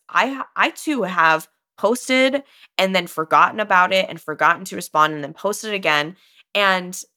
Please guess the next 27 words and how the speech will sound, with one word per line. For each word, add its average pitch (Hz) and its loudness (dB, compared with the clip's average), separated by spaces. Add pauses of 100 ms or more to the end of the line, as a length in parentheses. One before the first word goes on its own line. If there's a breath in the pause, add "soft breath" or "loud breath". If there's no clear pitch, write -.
(240)
that's 226 0
definitely 240 -4
something, 170 -4
like, 156 -2
we're 175 4
all 180 2
human, 123 -8
right? 156 -4 (320 loud breath)
But 190 4
if 196 -6
you 277 -2
go 240 2
on 156 4 (100)
multiple 156 -4
posts 156 0
and 151 -8
you 151 -6
see 202 -8
that 170 -4
they're 156 2
not 180 2 (100)
messaging 214 -4
back, 165 2
they're 151 -10
not 147 2
commenting 214 -6
back 156 2